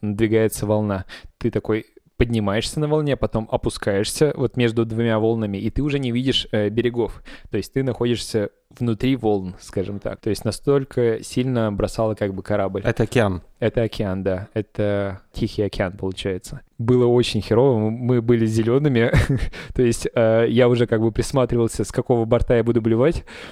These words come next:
Speaker 1: Э, в итоге блевать не потребовалось. Через какое-то время мы таки нашли китов. Мы плавали там, наверное, час или полтора, потому что киты не ходили на поверхность выплывать. Они обычно как делают?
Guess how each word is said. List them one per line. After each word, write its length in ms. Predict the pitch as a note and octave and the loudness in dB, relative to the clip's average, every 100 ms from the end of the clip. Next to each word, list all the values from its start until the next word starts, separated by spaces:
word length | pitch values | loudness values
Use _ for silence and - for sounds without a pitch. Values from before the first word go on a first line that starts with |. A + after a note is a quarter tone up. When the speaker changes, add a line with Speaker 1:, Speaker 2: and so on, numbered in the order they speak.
| - - A2+ | -20 -8 -2
Speaker 1:
Э, 300 | G#2+ G#2+ G#2 | 0 2 0
в 200 | A2 A#2 | 0 2
итоге 400 | B2+ A#2 A2+ G#2+ | 4 4 4 2
блевать 520 | A2+ C3 B2 B2+ - | 0 2 4 4 2
не 60 | B2+ | 0
потребовалось. 760 | A2+ C3+ E3 D#3 B2 A2 - | 2 4 4 4 2 0 -6
Через 220 | - A2 - | -4 -4 -2
какое-то 400 | A2 A#2+ A2+ A2 | 0 0 0 0
время 240 | A2+ A2 | 0 0
мы 160 | G#2+ G#2+ | -2 -4
таки 220 | A2 A2 | -4 -4
нашли 500 | G#2+ - A#2 A2 - - | -4 -4 -4 -4 -8 -14
китов. 400 | - E3 - - | -2 -2 -2 -8
Мы 100 | B2+ | -6
плавали 340 | A#2 A#2 A#2 A2 | 0 2 2 2
там, 200 | A2+ G#2+ | 0 0
наверное, 340 | G#2+ A2 G#2+ | 0 0 -4
час 340 | - B2 A#2+ - | -2 0 0 -2
или 100 | G#2 | -2
полтора, 480 | A2 G2 G#2 C3 C#3 - - | -2 0 0 0 -2 -12 -16
потому 220 | - G#2+ | -8 -6
что 160 | G2 - | -6 -6
киты 240 | - G2 | -6 -4
не 140 | G#2+ G#2 | -4 -4
ходили 600 | G#2+ G#2 A2 G#2+ G#2+ - - | -2 0 2 2 -2 -4 -14
на 280 | G2+ G2 F#2+ | -8 -6 -4
поверхность 580 | G#2+ D3 - A#2+ - | 0 0 -2 -8 -6
выплывать. 520 | A2+ G#2 G#2+ G2+ F2 - - - - | -6 -2 0 0 -2 -12 -20 -20 -8
Они 340 | G2 A2+ C3 | -4 0 -2
обычно 400 | B2 A2+ A2 - | 0 -2 -2 -2
как 200 | A2 G#2 | 0 0
делают? 420 | G2 F#2+ F#2 - | 2 0 -2 -6